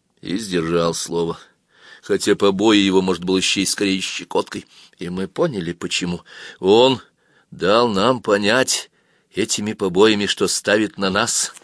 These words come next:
и не желает замедлять наши движения. Молодость безумна, но иногда юных вдохновляет Бог. Мы были рабами, пленниками,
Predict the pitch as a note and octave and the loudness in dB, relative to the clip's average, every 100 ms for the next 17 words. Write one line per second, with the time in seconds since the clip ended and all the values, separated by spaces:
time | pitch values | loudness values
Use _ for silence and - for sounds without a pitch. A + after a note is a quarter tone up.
0 | - - - G#2 A2 G#2 A2 A#2+ G2 A2+ | -20 -14 -4 0 2 4 4 4 2 2
1 | A2 F#2 G2 A#2 C#3 - C3 - B2 G#2+ | 2 0 0 2 0 0 -2 0 -4 -4
2 | G2+ G#2+ F#2+ F2 _ _ _ _ _ _ | 2 2 2 -6 _ _ _ _ _ _
3 | - - _ _ _ _ _ _ _ _ | -20 -20 _ _ _ _ _ _ _ _
4 | _ _ _ _ _ _ - A3+ F3+ F#2 | _ _ _ _ _ _ -2 2 4 2
5 | F2 D#2 D#2+ D#2 E2 E2+ E2 - _ _ | 0 -4 -12 -8 -6 -6 -8 -14 _ _
6 | _ _ _ _ _ _ _ _ _ F2+ | _ _ _ _ _ _ _ _ _ 0
7 | E3 G3+ G3 G#3 F3 F#3+ A3 F#3 G#3 G#3 | 4 6 4 2 2 4 6 4 0 2
8 | G3+ D#3 F3 - E3+ E3+ D#3+ C#3 A2 G2 | 2 0 -6 -4 -4 -2 -4 -6 -6 -6
9 | - - _ _ _ _ _ _ _ _ | -6 -10 _ _ _ _ _ _ _ _
10 | _ _ _ _ _ F#2+ F2+ G2 G2 G#2 | _ _ _ _ _ -6 2 6 6 6
11 | G2+ G#2+ F2+ D2+ _ _ _ _ _ _ | 4 2 0 -6 _ _ _ _ _ _
12 | _ _ - B2+ C3+ F3 E3 - D3+ | _ _ -14 -4 -4 -4 -10 -12 -12